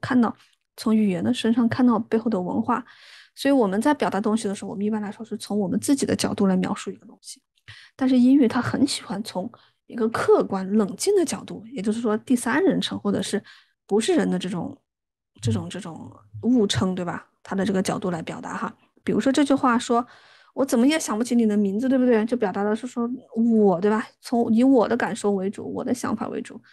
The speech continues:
那么在英语的时候，你要说，“啊，I can't remember your name”，就有，好像有那么一丢丢，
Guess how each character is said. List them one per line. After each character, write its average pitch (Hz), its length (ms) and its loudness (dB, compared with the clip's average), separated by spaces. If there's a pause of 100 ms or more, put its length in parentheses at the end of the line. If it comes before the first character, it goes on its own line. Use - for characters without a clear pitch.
(300)
那 240 60 0
么 247 80 4
在 247 100 2
英 247 160 6
语 440 200 8
的 226 80 6
时 233 100 0
候， 220 100 4
你 214 120 4
要 208 160 0
说 233 300 2 (120)
，“啊， 202 800 0
I 220 160 0
can't 233 340 -2
remember 214 420 0
your 214 140 -2
name”， 294 420 2
就 226 100 -2
有， 226 80 2
好 233 180 -6
像 294 160 0
有 240 180 6
那 247 100 4
么 440 80 6
一 381 100 6
丢 262 200 2
丢， 262 280 2